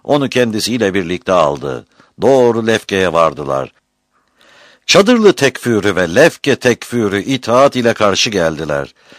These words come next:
Memleketlerini teslim ettiler. Kendileri Osman Gazi'nin yanında yarar nökerler oldular. Dipnot, Atsız, Aşık Paşaoğlu Tarihi, sayfa yirmi dokuz.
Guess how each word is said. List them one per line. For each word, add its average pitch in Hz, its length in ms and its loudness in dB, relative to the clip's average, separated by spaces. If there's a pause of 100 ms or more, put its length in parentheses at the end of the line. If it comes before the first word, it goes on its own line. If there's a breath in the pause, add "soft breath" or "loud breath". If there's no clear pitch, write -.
(120 loud breath)
Memleketlerini 165 840 2
teslim 117 540 -2
ettiler. 71 640 -6
Kendileri 98 460 0
Osman 98 480 -2
Gazi'nin 98 400 2
yanında 95 420 -2
yarar 120 480 4
nökerler 120 540 2
oldular. 78 680 -2 (920 soft breath)
Dipnot, 92 500 -6 (140)
Atsız, 127 480 -4
Aşık 107 360 -2
Paşaoğlu 113 380 -2
Tarihi, 101 320 -2
sayfa 101 320 -4
yirmi 90 300 -6
dokuz. 69 460 -10